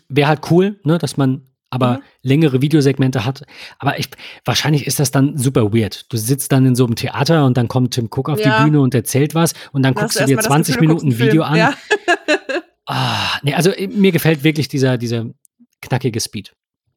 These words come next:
Speaker 2: Mhm.
Speaker 1: Und, äh, wo wir beim, beim Thema sind, ähm, schaue ich auf die Uhr und sehe, wir sind jetzt auch schon so lange dabei, wie die Keynote lief. Ähm,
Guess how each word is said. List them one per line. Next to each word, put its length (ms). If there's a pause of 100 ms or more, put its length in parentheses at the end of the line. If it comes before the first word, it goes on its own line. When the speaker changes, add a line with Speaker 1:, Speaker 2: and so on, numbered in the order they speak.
(140)
Speaker 2:
Mhm. 280 (160)
Speaker 1:
Und, 180
äh, 200
wo 160
wir 160
beim, 480
beim 220
Thema 280
sind, 420
ähm, 440 (300)
schaue 260
ich 60
auf 100
die 100
Uhr 240
und 140
sehe, 260 (220)
wir 100
sind 180
jetzt 180
auch 180
schon 340 (260)
so 200
lange 180
dabei, 300
wie 40
die 100
Keynote 340
lief. 200 (600)
Ähm, 440